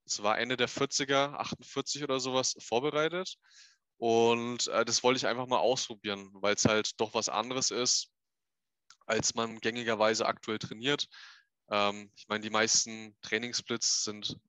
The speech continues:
meistens sowas wie Oberkörper, Unterkörper, Push-Pull-Legs oder Push-Pull, äh, Legs und noch eine Oberkörpereinheit,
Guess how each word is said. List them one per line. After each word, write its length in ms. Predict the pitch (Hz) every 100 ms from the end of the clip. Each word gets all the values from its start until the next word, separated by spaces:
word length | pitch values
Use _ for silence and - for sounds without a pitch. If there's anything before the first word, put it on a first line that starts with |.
| -
meistens 380 | 104 - 107
sowas 400 | - 104 104 -
wie 240 | 101 101 101 - - _
Oberkörper, 560 | - 120 120 - 117 120
Unterkörper, 840 | 120 131 127 123 120 120 117 120 117
Push-Pull-Legs 1040 | - 120 - - 110 104 123 135 - - - _ _ _
oder 400 | - 101 101 98
Push-Pull, 840 | - - 120 - - 117 113 113 110 _ _ _ _ _ -
äh, 200 | 104 104
Legs 480 | 110 123 - -
und 240 | - 120 113
noch 140 | 110
eine 140 | 95 120
Oberkörpereinheit, 1200 | 131 139 - 135 123 76 120 123 120 117 113